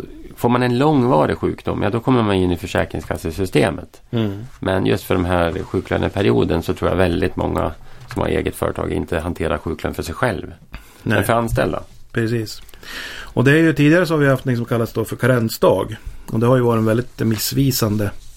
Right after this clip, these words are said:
Speaker 2: epitet då. För en karensdag, det är liksom första dagen man egentligen blir sjuk.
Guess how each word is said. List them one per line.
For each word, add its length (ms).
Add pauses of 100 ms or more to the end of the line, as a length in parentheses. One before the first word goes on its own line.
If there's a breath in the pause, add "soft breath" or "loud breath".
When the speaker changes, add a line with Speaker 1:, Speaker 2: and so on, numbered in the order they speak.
(800 loud breath)
Speaker 2:
epitet 580
då. 80
För 120
en 60
karensdag, 680
det 80
är 60
liksom 300
första 400
dagen 360
man 140
egentligen 500
blir 100
sjuk. 380